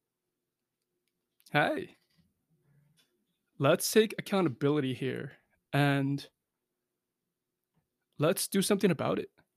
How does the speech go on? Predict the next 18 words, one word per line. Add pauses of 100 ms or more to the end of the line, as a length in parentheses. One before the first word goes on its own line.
(3000)
And
the
only
reason
why
I'm
saying
this,
only
reason
why
I
am (880)
talking
about
this
is
because